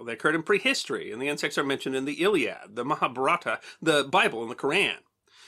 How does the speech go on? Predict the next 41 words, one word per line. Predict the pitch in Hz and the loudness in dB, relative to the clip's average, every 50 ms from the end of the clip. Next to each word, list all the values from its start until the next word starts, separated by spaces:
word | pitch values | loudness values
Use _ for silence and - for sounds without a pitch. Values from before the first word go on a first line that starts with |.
| - - _ - | -20 -6 _ 2
But | 220 214 | 4 6
while | 226 214 190 | 6 4 2
plagues | - - - 226 214 185 143 | 2 2 4 4 4 4 2
of | 147 135 | 0 0
locusts | 135 147 185 - - 123 113 - | 2 4 4 4 2 -2 -4 -4
were | - 127 | -4 0
both | 143 139 143 | 0 0 0
an | 143 127 - | -2 -2 0
ancient | 156 175 202 180 - - 170 110 | 2 2 2 0 -2 -4 -6 -4
and | 139 127 139 131 | -4 -4 -2 -2
a | 139 | 0
modern | 135 127 139 151 147 117 104 - | 2 4 4 2 2 0 -4 -8
terror, | - - - 254 202 110 101 98 123 135 | -2 2 2 4 4 2 0 -2 -4 -4
there | 135 147 160 | -2 -4 -4
is | 160 | -4
something | - 220 208 220 214 | -4 -4 -4 -4 -2
unique | 220 208 170 127 120 - - | -2 -2 -2 -2 -4 -4 -4
about | 156 147 156 151 | -2 -2 -2 -2
the | - | -4
swarms | - - - 139 113 104 110 135 | -8 -6 -4 -4 -4 -4 -6 -6
of | 160 165 | -4 -2
the | 175 | -2
American | 156 120 101 - - 139 | -2 -2 -4 -6 -6 -4
Midwest, | 127 127 139 143 165 202 165 - - - - - - - _ _ _ _ _ - | -4 -4 -2 0 0 0 0 0 -6 -14 -16 -18 -18 -18 _ _ _ _ _ -12
and | 127 123 | -8 -6
that | 131 120 | -4 -2
has | 143 143 - | -2 -2 -4
to | - 147 | -6 -6
do | 135 143 | -4 -2
with | 135 135 - | -4 -4 -6
a | - | -8
particular | - 165 170 - 165 143 135 135 | -16 -14 -10 -6 -4 -4 -4 -4
species | - - - 269 277 - - 127 117 123 135 175 | -6 -4 -4 -2 -2 -2 -4 -6 -8 -6 -4 -4
of | 180 180 - | -4 -4 0
grasshopper. | - 254 262 - - - - - - - - - _ _ _ _ _ _ _ _ - - _ - - - - - _ - | 0 2 2 2 0 -4 -8 -10 -12 -18 -20 -20 _ _ _ _ _ _ _ _ -20 -20 _ -20 -20 -20 -20 -20 _ 2
First | - 349 - - | 4 4 4 2
described | 226 196 - - 185 147 139 139 131 | 0 -4 0 2 2 4 4 2 2
by | 127 139 135 143 | 2 2 2 2
entomologist | 156 151 160 143 143 135 123 131 131 - - - _ - | 0 -2 -2 0 0 0 0 0 -2 -2 -4 -6 _ 0
Philip | 208 180 156 - - | 2 2 0 -2 0
Reese | - 160 143 - - | 0 0 0 -2 -4